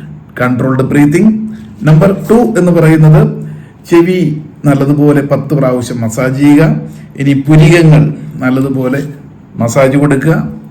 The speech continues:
അടുത്തത് നമ്മുടെ ടോപ്പിൽ ടാപ്പ് ചെയ്യുക. പിന്നെ പറഞ്ഞു മൗത്ത് പോർഷൻ വലിച്ചു പിടിക്കുക ഒരു മിനിറ്റ്.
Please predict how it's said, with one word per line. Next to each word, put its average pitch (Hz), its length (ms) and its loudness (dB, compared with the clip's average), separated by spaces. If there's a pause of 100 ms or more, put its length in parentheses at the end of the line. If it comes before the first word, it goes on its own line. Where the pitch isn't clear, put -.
(580)
അടുത്തത് 151 760 4
നമ്മുടെ 135 420 -2 (680)
ടോപ്പിൽ 147 460 0 (800)
ടാപ്പ് 127 300 0
ചെയ്യുക. 143 460 0 (960)
പിന്നെ 139 140 0
പറഞ്ഞു 139 320 0 (1200)
മൗത്ത് 143 280 -2
പോർഷൻ 139 440 -2 (220)
വലിച്ചു 120 380 -4
പിടിക്കുക 110 440 -2 (300)
ഒരു 110 180 -4
മിനിറ്റ്. 110 340 -6